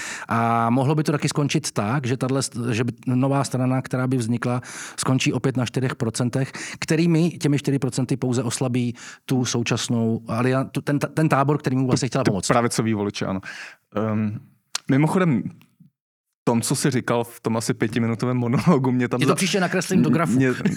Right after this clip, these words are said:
Speaker 2: nakresli, nakresli. Mě zaujalo, eh, jak jsi popsal tu, tu českou opozici. Ty, ty, ty, ty, ty jsi řekl populisté a extremisté.
Speaker 1: Hmm.
Speaker 2: Ty bereš, eh, S P D jako extremistickou stranu?
Speaker 1: Jasně.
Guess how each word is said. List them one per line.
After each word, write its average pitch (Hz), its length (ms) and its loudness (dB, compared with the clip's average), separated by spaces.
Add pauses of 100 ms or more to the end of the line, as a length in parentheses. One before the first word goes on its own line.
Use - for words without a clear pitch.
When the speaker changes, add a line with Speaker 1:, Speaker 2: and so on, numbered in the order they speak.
Speaker 2:
nakresli, 123 380 -2
nakresli. 104 360 0 (280)
Mě 123 120 2
zaujalo, 123 580 0
eh, 117 160 2
jak 120 140 0
jsi - 100 -6
popsal 131 320 -2
tu, 151 180 0
tu - 220 -4
českou - 280 -2
opozici. 151 460 -2
Ty, 101 100 0
ty, - 260 -6
ty, - 240 -8
ty, - 160 -6 (260)
ty - 120 -6
jsi 120 120 -4
řekl 127 320 -2
populisté 117 800 -2
a - 140 -4
extremisté. - 800 -2 (200)
Speaker 1:
Hmm. 110 300 -2 (320)
Speaker 2:
Ty 107 100 -4
bereš, 107 640 -2
eh, 110 160 0
S - 120 -4
P 107 140 0
D 107 100 0
jako 110 180 -2
extremistickou - 640 -4
stranu? 101 560 -2
Speaker 1:
Jasně. - 260 -4